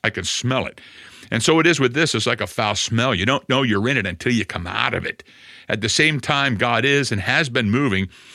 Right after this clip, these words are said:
and the power is slowly increasing within the body. The body is waking up regarding God's word and his kingdom, and we've begun moving in greater authority. But this hasn't gone unnoticed by the enemy.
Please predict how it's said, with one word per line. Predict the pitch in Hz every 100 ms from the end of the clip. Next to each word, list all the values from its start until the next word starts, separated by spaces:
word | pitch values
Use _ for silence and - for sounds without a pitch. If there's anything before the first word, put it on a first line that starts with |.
| - -
and | 117
the | 95
power | - 139 143 147 147
is | - 101 -
slowly | - 123 127 135 139 -
increasing | 139 - 135 123 127 104
within | 95 131 151
the | 120
body. | 95 98 90 104 - - - - -
The | 98
body | 113 117 139
is | 98 101
waking | 82 85 113 160 180 165 156
up | 123
regarding | 104 98 120 120
God's | 82 113 131 131
word | 95 131 127
and | 98
his | 90
kingdom, | - 202 190 101 101 - - - - -
and | 117
we've | 123 101 101 - 104
begun | 117 110 160 143
moving | 127 185 170 127
in | 101 90
greater | 101 120 170 165 165 -
authority. | 110 - - - - 170 170 - 78 - - - - - -
But | 98
this | 160 -
hasn't | 156 143 117
gone | 139 135
unnoticed | 113 127 123 104
by | 110 98
the | 107
enemy. | 120 73 60 -